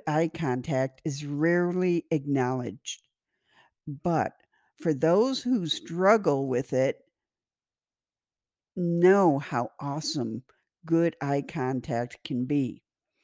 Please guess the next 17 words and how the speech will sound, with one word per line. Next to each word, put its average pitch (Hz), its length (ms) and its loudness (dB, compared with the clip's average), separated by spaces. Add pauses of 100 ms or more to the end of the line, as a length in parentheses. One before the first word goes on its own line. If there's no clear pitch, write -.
(420)
Eye 202 280 0
contact 170 680 -4
issues 160 540 -4
can 170 240 -4
include 151 560 0 (800)
not 180 440 -2
enough 175 420 -2 (180)
eye-to-eye 147 720 -2
engagement, 156 840 -2 (500)
looking 202 460 0
away 170 480 -2
too 139 340 -2
much, 131 540 -4 (360)
too - 160 0
much 220 300 0 (160)
eye-to-eye 160 1000 -4
co-, 180 200 -2